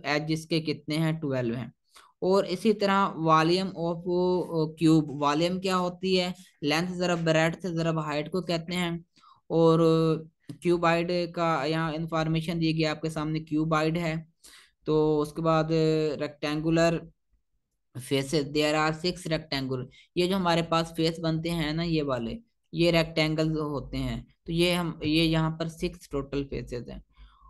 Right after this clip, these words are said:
और volume of cuboid वो पहले दिया गया है सारा कुछ।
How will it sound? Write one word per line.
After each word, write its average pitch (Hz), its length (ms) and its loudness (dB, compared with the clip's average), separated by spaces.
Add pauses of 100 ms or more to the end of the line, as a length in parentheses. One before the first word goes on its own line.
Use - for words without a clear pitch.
(140)
और 156 500 4 (720)
volume 143 540 0
of 160 120 -2 (180)
cuboid 147 440 -2
वो 143 200 -4
पहले 131 360 -6
दिया 131 320 -6
गया 135 200 -10
है - 120 -12
सारा 143 300 -16
कुछ। - 360 -18